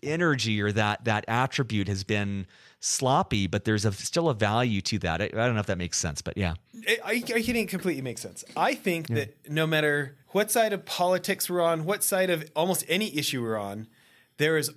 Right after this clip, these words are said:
Speaker 2: always the temptation to objectify others,
Speaker 1: Yes.
Speaker 2: which leads to the worst parts of humanity.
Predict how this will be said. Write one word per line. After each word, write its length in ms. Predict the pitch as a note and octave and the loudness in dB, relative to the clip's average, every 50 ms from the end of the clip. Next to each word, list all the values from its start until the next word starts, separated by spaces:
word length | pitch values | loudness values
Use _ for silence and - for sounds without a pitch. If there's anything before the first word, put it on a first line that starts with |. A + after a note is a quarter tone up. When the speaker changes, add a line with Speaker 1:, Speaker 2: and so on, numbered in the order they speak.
| - | -4
Speaker 2:
always 460 | - D#3 E3+ F#3 F3 E3+ C#3 B2 - | 0 2 2 4 2 2 0 -2 -4
the 100 | - C3+ | -4 -6
temptation 720 | A#2+ - D3+ C#3+ C3+ - C#3+ C3 B2 - - B2 A#2+ A#2+ A#2+ | -4 -2 -2 -2 -2 0 0 0 0 -2 -2 -4 -4 -4 -4
to 140 | - C#3+ C3+ | -2 -2 -2
objectify 600 | A#2 G#2+ A2 A#2+ A#2+ A#2+ - B2+ - C#3 A#2+ A#2+ | -2 0 -2 -2 -2 -2 -4 -4 0 2 2 2
others, 540 | G2+ G#2 G#2+ A2 A#2 D3+ F#3+ - - - - _ _ _ - | 2 0 0 0 0 0 0 -2 -4 -6 -8 _ _ _ -2
Speaker 1:
Yes. 160 | G#2+ G#2+ A2 | 0 2 2
Speaker 2:
which 200 | D3 D3+ D3 - | 2 2 2 0
leads 300 | D3 C#3+ C#3+ C#3+ C#3 C#3 | 0 2 2 2 2 0
to 120 | - D#3+ D3 | 0 0 0
the 120 | C#3 D3 | 0 0
worst 260 | C3 C3 C3 B2+ - | 0 2 0 0 0
parts 220 | - C#3 C3 - - | -2 -2 -2 -2 -4
of 60 | B2 | -4
humanity. 500 | - D3 D3+ E3+ G#3 F#3+ A#2 F2+ - - | -4 -2 0 0 0 0 -2 -4 -8 -16